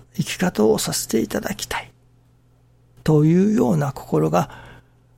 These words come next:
生まれてこようはずもありませんね。その神との対話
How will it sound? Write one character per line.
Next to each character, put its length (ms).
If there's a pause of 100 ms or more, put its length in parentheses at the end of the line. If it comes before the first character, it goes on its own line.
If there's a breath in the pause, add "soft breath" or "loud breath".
(220)
生 100
ま 140
れ 100
て 200
こ 180
よ 240
う 80
は 180
ず 140
も 320
あ 140
り 120
ま 120
せ 180
ん 160
ね。 180 (4000 loud breath)
そ 220
の 280 (540)
神 340
と 180
の 180
対 380
話 220